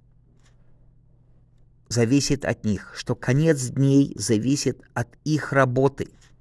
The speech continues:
что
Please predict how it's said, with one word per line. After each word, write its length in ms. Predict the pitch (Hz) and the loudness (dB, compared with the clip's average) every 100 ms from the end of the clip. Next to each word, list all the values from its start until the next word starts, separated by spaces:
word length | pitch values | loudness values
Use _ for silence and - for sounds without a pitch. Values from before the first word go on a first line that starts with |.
| - - - - - - - _ _ _ _ _ - - _ - - - _ _ _ _ _ _ - | -20 -20 -20 -20 -20 -20 -20 _ _ _ _ _ -20 -20 _ -20 -20 -20 _ _ _ _ _ _ -12
что 540 | - - 117 - - | -6 4 6 6 2